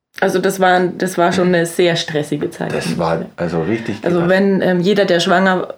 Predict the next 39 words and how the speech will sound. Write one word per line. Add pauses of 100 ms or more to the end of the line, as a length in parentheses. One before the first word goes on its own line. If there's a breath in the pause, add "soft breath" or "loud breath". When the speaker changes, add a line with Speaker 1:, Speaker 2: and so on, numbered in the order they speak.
(100)
Speaker 1:
schon
mal
schwanger
war,
weiß,
wie
das
ist,
ähm,
mit
der
Vergesslichkeit,
ähm,
mit
dieser
Schwangerschaftsdemenz. (1000 loud breath)
Ähm,
ich
musste
mir
alles
aufschreiben. (460)
Ich
hätte
sonst (220)
alles
Speaker 2:
Das
war
schon
übel.
Also,
Speaker 1:
vercheckt.
Speaker 2:
also (140)
dafür
allergrößten
Respekt.
Also
die
Frau